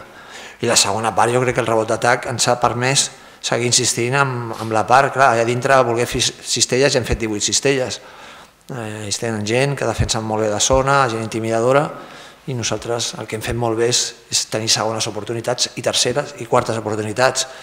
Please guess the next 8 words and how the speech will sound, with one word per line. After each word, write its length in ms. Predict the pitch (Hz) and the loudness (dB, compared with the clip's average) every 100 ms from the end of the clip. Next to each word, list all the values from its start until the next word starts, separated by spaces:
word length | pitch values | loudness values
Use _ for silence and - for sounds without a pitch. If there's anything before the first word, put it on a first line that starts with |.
| - - - | -18 -18 -8
i 60 | 117 | -4
això 160 | 101 120 | -2 -2
al 80 | 104 | -2
final, 400 | 120 117 123 139 - - - - - - | -2 0 0 -2 -8 -20 -20 -20 -16 -10
aquesta, 460 | 117 117 - 120 113 113 113 110 110 | -6 -4 -2 -2 -2 -2 -2 -4 -4
aquests 260 | 107 113 - | -4 -4 0
quaranta-un 400 | 127 127 120 123 | 2 2 2 0
triples, 540 | 127 127 120 131 127 | -2 -2 0 0 -2